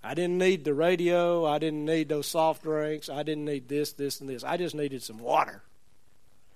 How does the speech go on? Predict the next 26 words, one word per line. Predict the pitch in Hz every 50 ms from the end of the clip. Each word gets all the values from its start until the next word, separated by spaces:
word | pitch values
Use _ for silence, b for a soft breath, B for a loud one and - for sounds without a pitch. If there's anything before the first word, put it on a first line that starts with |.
| b b b b b
See, | - - 254 247
that's, | 254 254 262 247 - -
that's | - 226 247 240 - - -
where | 233 247 226
we're | 226 226 214 208 220
at | 226 214 175 123 - - b b b b
in | 175 170
our, | 170 151 - - -
in | - 175 180
our | 175 170 156 B B B B
emotional | 160 170 170 175 185 190 175 - 185 170 170
life. | 190 208 190 165 156
We're | 190 220
dragging | 208 190 196 202 220 220 226 226 214 202 190 190 185
around | 170 170 185 220 233 233 233 220 208 196 170 b b b b b b b -
excess | 185 208 214 208 - - 202 202 190 170 -
baggage, | 147 135 175 190 214 220 208 175 123 120 131 139 - - - - - - - - - - - - - - - - - - - - - - -
and | 143 143
it's | 123 110 -
killing | - - - 311 320 - - - -
us. | - - - - - - - - - - - - - - - - - - - - - - - - - - -
It's | 156 151 -
killing | - - - - 330 277 - 107 -
us. | - - - - - - - - - - - - - - - - - - - - - - - - - - - - - - - - - - -
Jesus | 139 151 247 294 294 277 240 226 185 - -
came | - - 156 151 147 151 151 156 156 156 160